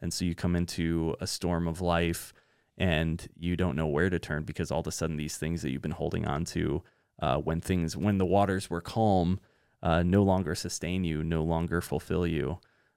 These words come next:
Um, and so I, it's, I've just really loved the series of acknowledging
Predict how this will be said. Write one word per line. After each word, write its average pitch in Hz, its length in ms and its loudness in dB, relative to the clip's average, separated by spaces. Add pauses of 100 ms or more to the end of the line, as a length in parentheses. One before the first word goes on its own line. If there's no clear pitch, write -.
Um, 69 520 -2
and 71 300 -2
so 69 480 0
I, 69 220 -2 (260)
it's, - 400 -6 (320)
I've 107 200 4
just 107 280 -2
really 98 300 4
loved 90 340 2 (140)
the 95 120 0
series 87 540 0
of 85 380 -2
acknowledging 92 800 0